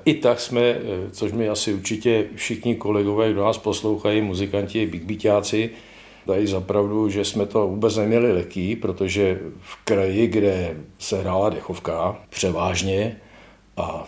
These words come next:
dechovkáři vlastně byli i s-, naši zkušebáci, my než jsme mohli vůbec začít hrát, tak jsme museli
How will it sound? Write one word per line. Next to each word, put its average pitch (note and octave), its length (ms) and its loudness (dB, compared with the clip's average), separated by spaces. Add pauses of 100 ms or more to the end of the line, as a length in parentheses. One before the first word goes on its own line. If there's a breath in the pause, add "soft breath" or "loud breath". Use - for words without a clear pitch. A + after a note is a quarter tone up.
(140)
dechovkáři G2 1000 0
vlastně G#2 460 2
byli F#2+ 360 0
i A2+ 140 0
s-, - 100 0
naši A2+ 280 0
zkušebáci, D3 720 0
my G#2 100 -4
než G#2 160 -4
jsme G#2+ 420 0
mohli G2+ 400 2
vůbec A#2 300 0
začít G2+ 380 -4
hrát, G2+ 400 2
tak A2+ 80 -6
jsme - 160 -8
museli G2+ 420 0